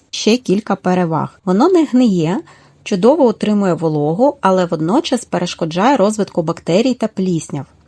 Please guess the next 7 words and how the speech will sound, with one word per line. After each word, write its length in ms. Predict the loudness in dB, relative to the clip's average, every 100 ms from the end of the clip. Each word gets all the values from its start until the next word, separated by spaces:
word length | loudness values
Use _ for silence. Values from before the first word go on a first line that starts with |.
| _ _ _ -2
Єдиним 480 | 0 2 2 2 2
недоліком 580 | 2 2 0 0 -4
кокосового 720 | -4 -4 -4 -4 -2 -2 -2 -4
волокна 400 | -4 -2 0 0
є 200 | 0 0
надлишок 560 | 2 2 2 0 -2 -6
солей, 460 | -2 0 0 -2